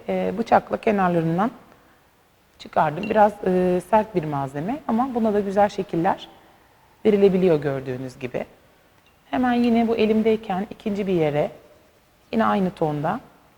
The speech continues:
şöyle kenarların iyice boyandığından emin olduktan sonra uzak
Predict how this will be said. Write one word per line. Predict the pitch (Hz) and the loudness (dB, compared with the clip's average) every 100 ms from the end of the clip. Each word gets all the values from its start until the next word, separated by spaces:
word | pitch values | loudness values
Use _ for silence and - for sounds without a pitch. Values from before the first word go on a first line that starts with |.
| _ _ _ _ _ _ _ _ _ _ _ _ _ _ _ _ _ _ _ _ _ _ _ _ - - - - - _ _ _ _ _ _ _ _ _ _ _ _ _ _ | _ _ _ _ _ _ _ _ _ _ _ _ _ _ _ _ _ _ _ _ _ _ _ _ -20 -20 -20 -20 -20 _ _ _ _ _ _ _ _ _ _ _ _ _ _
şöyle | - 233 185 | -8 -4 -2
kenarların | 185 190 175 160 160 160 | -2 -2 -2 -2 -2 -4
iyice | 156 151 151 | -6 -8 -6
boyandığından | 147 143 139 135 127 123 | -6 -6 -8 -10 -16 -16
emin | 147 151 | -12 -10
olduktan | 156 151 - - 156 | -10 -12 -16 -14 -12
sonra | 156 - 151 156 190 _ _ _ _ _ _ _ _ _ _ _ _ _ _ _ _ _ _ _ _ - | -12 -16 -14 -14 -16 _ _ _ _ _ _ _ _ _ _ _ _ _ _ _ _ _ _ _ _ -10
uzak | 165 151 | -8 -8